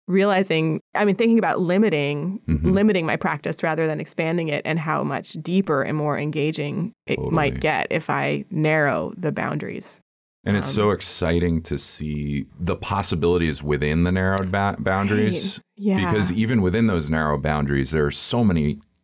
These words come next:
Speaker 2: I mean, almost an infinite number of variations of that form that you can make.
Speaker 1: Totally. And I,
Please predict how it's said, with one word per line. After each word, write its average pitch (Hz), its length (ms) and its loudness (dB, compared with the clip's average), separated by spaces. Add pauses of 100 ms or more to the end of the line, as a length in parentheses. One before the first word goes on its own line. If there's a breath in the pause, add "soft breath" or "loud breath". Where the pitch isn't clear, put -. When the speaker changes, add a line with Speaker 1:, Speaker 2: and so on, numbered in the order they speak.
Speaker 2:
I 76 100 0
mean, 67 400 0 (100)
almost 113 440 0
an 78 240 0
infinite 90 600 0
number 73 380 2
of 67 140 0
variations 67 880 0
of 64 200 -8 (300)
that 67 260 -4
form 67 480 -4
that 50 120 -4
you 57 100 -4
can - 180 -8
make. - 440 -8 (100)
Speaker 1:
Totally. 151 720 -2
And 202 160 0
I, 180 140 2